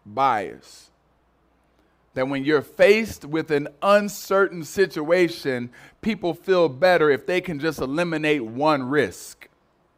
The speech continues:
That people buying toilet paper eliminates the small risk of running out of,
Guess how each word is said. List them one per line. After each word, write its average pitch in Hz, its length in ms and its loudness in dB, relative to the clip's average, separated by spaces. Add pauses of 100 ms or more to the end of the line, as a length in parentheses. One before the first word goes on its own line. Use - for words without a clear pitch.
(720)
That 127 140 -4
people 165 240 0
buying 165 420 4
toilet 180 440 4
paper 175 380 0
eliminates 165 540 0
the 139 160 -6
small 208 640 4
risk 180 460 0
of 123 120 -4
running 156 440 -2
out 156 340 0
of, 127 160 -8